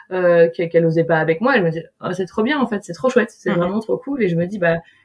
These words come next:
Speaker 1: quelle bonne nouvelle, en fait. » Euh, et, et je suis très contente de ça, en fait,
Speaker 2: Mhm.
Speaker 1: euh, et, et qu'elle puisse, euh, faire plein de choses ensemble que moi je ne fais pas. Par exemple, euh, ma compagne adore bricoler, euh, elles ont, euh, bah, ma fille et elle ont fait le, notre sapin de Noël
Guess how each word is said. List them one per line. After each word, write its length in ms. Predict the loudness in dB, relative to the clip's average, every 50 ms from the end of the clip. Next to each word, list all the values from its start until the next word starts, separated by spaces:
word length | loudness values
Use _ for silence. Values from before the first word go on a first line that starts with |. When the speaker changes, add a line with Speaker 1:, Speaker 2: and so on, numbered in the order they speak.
| _ -6
Speaker 1:
quelle 180 | -4 -2 2
bonne 180 | 4 4 4 4
nouvelle, 260 | 2 0 0 -2 -2
en 60 | -4
fait. » 220 | -6 -8 -8 -6 -4
Euh, 240 | 0 2 2 2 2 0
et, 200 | 0 0 0 0
et 40 | 0
je 40 | -2
suis 100 | -4 -6
très 180 | -4 -4 -4
contente 420 | -2 -2 -2 0 -2 -2 -2 -6 _ -10
de 140 | -8 -6 -2
ça, 220 | 0 0 0 0
en 100 | -2 -4
fait, 140 | -4 -4 -4 -4 -2
Speaker 2:
Mhm. 60 | 0
Speaker 1:
euh, 280 | 0 0 0 0 -2 -4 -4
et, 240 | -4 -2 -2 -2 -2
et 60 | -2
qu'elle 160 | -2 -2 -4
puisse, 240 | -4 -6 -8 -2 4
euh, 80 | 4 4 4 4 0 -8 -18 -20 -20 _ _ _ _
faire 180 | -6 -6 -2 0
plein 120 | 2 2
de 40 | 2
choses 180 | 2 2 0 0
ensemble 440 | 0 2 4 4 4 4 2 -2 -6 -14 -20 _
que 80 | -2 -2
moi 240 | 0 2 2 2 4
je 80 | 2
ne 80 | 2 0
fais 120 | 0 0
pas. 120 | 0 0 -2
Par 160 | -2 -4 -4
exemple, 400 | -4 -4 -4 -4 -6 -4 -2 0
euh, 200 | 2 2 0 -2 -6 -12 -20 -16 -8
ma 100 | -6 -6
compagne 360 | -4 -4 -4 -4 -2 0 0 0
adore 320 | -2 0 -2 -2 -2 0
bricoler, 560 | -2 -4 -4 -2 0 0 2 0 0 -2 -4 -6 -4
euh, 480 | -4 -2 -2 -2 -4 -4 -6 -8 -8 -8 -4
elles 260 | -2 0 0 0 0
ont, 240 | 0 0 0 0 0
euh, 140 | -2 -4 -6 -8 -14 -20 -18 _
bah, 120 | -4 0 2
ma 120 | 2 0
fille 220 | 0 -2 0 0 2
et 80 | 4
elle 100 | 4 4
ont 120 | 2 0 -2
fait 180 | -4 -4 -2
le, 220 | 0 0 0 0 -2
notre 260 | -2 -2 -2 -2 0
sapin 220 | -2 -2 -2 0 0
de 60 | 0
Noël 340 | 0 2 2 2 0 0